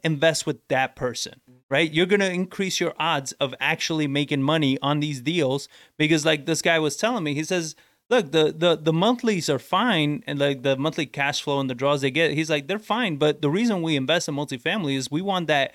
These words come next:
two, three X of our money when that property sells." Right? So they're looking for that, uh, value appreciation, the, the rent grows, so the values go up and all of that. They're looking for that. And if you can't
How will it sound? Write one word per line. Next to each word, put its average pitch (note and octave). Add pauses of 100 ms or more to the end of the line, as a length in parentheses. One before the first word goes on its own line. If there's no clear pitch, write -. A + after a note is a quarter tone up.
(320)
two, G3
three F3+
X F3+ (160)
of C#3+
our D3+
money D#3
when C#3
that C#3+ (220)
property C#3
sells." - (420)
Right? D#3
So E3+
they're G3+
looking A3
for E3
that, C#3 (440)
uh, D3+
value D3+
appreciation, C#3+
the, C#3
the C#3+
rent C#3
grows, C#3+
so C#3+
the C3
values D3
go D3
up D3
and C#3
all D3
of C3+
that. C#3 (260)
They're F3
looking A#3
for C3
that. A#2+
And D#3
if C#3+
you A3
can't F3